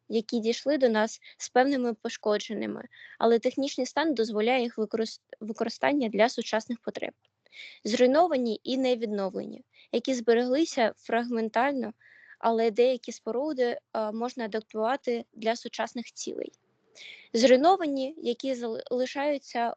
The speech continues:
у вигляді руїн і не дають уявлення про план споруди, їх не можна оглядати.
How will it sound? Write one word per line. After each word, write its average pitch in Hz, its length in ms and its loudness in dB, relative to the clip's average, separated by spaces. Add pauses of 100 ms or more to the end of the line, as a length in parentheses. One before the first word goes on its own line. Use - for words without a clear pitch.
у 233 200 -4
вигляді 247 420 -2
руїн 190 420 -4
і 240 100 0
не 226 120 2
дають 233 440 0
уявлення 233 520 0
про 208 180 -8
план 240 360 2
споруди, 202 540 -8 (300)
їх 277 200 4
не 262 80 10
можна 220 400 4
оглядати. 208 580 -2